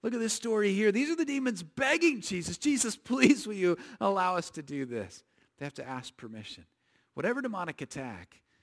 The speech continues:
you might ever be going through in your life is under the sovereign care of a loving God. Don't have fear.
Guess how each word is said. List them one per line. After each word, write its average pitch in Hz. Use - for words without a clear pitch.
you 147
might 180
ever 175
be 160
going 147
through 123
in 110
your 107
life -
is 139
under 151
the 123
sovereign 175
care 143
of 139
a -
loving 104
God. -
Don't 127
have 101
fear. -